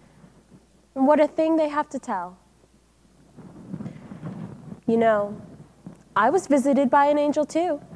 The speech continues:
It's true. He told me that my boy would be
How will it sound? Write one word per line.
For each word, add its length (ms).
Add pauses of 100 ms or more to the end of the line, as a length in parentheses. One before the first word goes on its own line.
(380)
It's 180
true. 320 (2250)
He 160
told 260
me 160
that 180
my 140
boy 260
would 220
be 340